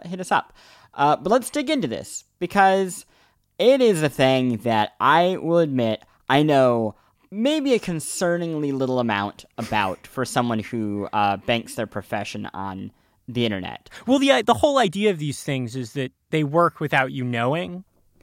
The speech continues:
Speaker 2: or you,
Speaker 1: Yeah.
Speaker 2: you, like, having to know, and then they just keep building more and more layers onto it, and so pretty soon it's this whole apparatus.
Speaker 1: That's fair,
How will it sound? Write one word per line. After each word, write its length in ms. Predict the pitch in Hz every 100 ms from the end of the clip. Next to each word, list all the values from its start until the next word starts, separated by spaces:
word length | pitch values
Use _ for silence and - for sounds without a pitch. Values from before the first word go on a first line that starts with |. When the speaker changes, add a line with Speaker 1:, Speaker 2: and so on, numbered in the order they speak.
| -
Speaker 2:
or 120 | 156
you, 100 | 156
Speaker 1:
Yeah. 240 | 392 349
Speaker 2:
you, 60 | 311
like, 260 | 285 269 247
having 300 | 139 170 190
to 100 | 220
know, 260 | 226 233 -
and 160 | 196
then 80 | 208
they 140 | 208 190
just 180 | 190
keep 300 | - 220 156
building 340 | 170 165 175 160
more 220 | 143 143
and 80 | 147
more 160 | 139
layers 400 | 123 120 127 156
onto 400 | 185 180 185 220
it, 180 | 214 196 _ - -
and 140 | 175
so 140 | 151 170
pretty 260 | - 180
soon 280 | 165 - 165
it's 160 | 147 -
this 100 | -
whole 400 | 165 147 131 - _ _ _ _ -
apparatus. 880 | 147 135 120 120 135 127 - - - _ _ _
Speaker 1:
That's 440 | - 254 262 - - _
fair, 840 | - - - 208 190 208 214 202